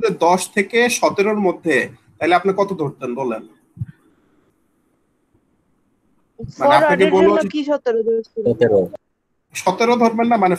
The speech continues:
Speaker 1: ফরওয়ার্ডই তো, মানে আপনাকে বললো যে find the number of men getting wages between টাকা দশ and টাকা সতেরো, ঠিক আছে? তখন আপনি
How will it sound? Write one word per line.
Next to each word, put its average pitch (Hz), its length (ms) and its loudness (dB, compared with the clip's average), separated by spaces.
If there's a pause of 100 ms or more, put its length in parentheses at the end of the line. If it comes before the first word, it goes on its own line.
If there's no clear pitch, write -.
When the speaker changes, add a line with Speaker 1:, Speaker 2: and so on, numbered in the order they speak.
Speaker 1:
ফরওয়ার্ডই 220 540 2 (100)
তো, 151 100 2 (360)
মানে 135 160 -4 (320)
আপনাকে 185 280 -6 (120)
বললো 214 220 -2 (100)
যে 233 80 2 (540)
find 175 260 2
the 220 80 2 (100)
number 185 280 0
of 214 60 0 (220)
men 214 140 0 (120)
getting 202 340 -2
wages 185 300 -2 (100)
between 196 240 -6 (100)
টাকা 175 180 -2 (180)
দশ 180 240 2
and 202 180 -2
টাকা 170 160 -2 (120)
সতেরো, 135 340 -6 (680)
ঠিক 202 140 -2
আছে? 196 120 0 (120)
তখন 180 300 0
আপনি 226 160 -6